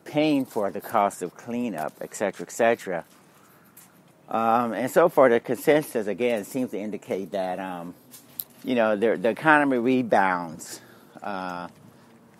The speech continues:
uh, significantly well. But you gotta read between the lines, because just because some idiot economist tells you that, you know what, forget about all the cars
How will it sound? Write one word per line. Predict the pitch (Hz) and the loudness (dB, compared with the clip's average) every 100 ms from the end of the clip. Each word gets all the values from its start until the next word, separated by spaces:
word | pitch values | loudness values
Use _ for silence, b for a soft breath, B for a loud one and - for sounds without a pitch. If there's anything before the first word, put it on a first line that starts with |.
| - - - - | -20 -20 -16 -8
uh, | 101 92 87 | -6 -6 -8
significantly | - 117 123 - 117 101 | -4 0 0 0 -4 -4
well. | 98 117 117 90 82 | -2 2 2 2 -2
But | 107 101 | -2 2
you | 156 | 4
gotta | 123 | 4
read | 120 | 4
between | 110 - 107 | 0 -2 -4
the | 101 | 0
lines, | 107 104 92 | 0 0 -4
because | 95 120 98 92 B B B B B B - | -4 -2 0 -2 B B B B B B -6
just | 120 165 | -2 -2
because | 139 151 120 | 0 0 2
some | 123 117 | 0 0
idiot | 123 120 107 | 0 0 -2
economist | 98 120 117 117 95 - | -2 -2 -2 -2 -6 -6
tells | - 113 117 113 | 0 2 4 0
you | 90 82 | -4 -6
that, | 90 95 85 82 - b b b b - | -2 -2 -2 -4 -10 b b b b -6
you | 113 | 0
know | 113 | 2
what, | 117 120 113 | 4 4 4
forget | - 113 139 | -2 2 4
about | 135 131 110 | 6 4 4
all | 104 120 113 | 4 2 0
the | 95 | -4
cars | - - - 131 120 92 82 85 92 | -10 -14 2 6 6 4 2 -2 -6